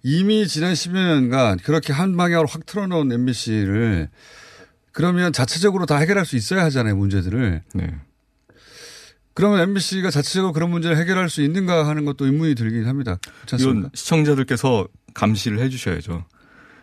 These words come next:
Speaker 2: 그 올해 초에 이제 문재인 대통령이 강원랜드 채용 비리에 대해서 부정입사자 전원의 채용을 취소하라고 지시하신
Speaker 1: 그렇죠.
Speaker 2: 거 있지 않습니까? 이게 그대로 이행이 됐고요.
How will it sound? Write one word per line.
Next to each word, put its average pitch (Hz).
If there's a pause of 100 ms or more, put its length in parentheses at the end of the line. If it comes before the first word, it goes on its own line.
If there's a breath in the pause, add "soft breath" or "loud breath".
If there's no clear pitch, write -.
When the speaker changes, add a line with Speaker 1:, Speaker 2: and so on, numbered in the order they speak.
(160 soft breath)
Speaker 2:
그 104 (560)
올해 117
초에 185
이제 143
문재인 110
대통령이 85 (220)
강원랜드 127
채용 156
비리에 127
대해서 92
부정입사자 117
전원의 95
채용을 120
취소하라고 151
지시하신 90
Speaker 1:
그렇죠. 82
Speaker 2:
거 85
있지 -
않습니까? 82 (560 soft breath)
이게 135
그대로 123
이행이 104
됐고요. 80